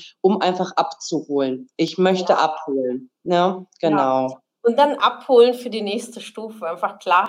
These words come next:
Speaker 1: Genau.
Speaker 2: zu finden. Wo soll's denn als nächstes hingehen für einen, ja?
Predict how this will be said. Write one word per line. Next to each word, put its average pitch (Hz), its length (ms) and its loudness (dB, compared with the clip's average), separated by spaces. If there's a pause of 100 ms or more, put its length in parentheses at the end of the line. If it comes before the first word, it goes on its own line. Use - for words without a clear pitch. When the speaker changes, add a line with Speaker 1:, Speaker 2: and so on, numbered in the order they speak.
Speaker 1:
Genau. 220 320 4
Speaker 2:
zu 143 140 -12
finden. 196 280 -12
Wo 226 140 0
soll's 240 380 2
denn 196 160 -10
als 180 240 -8
nächstes 220 480 -8
hingehen 196 480 -10
für - 220 -14
einen, 156 440 -10
ja? 170 260 -10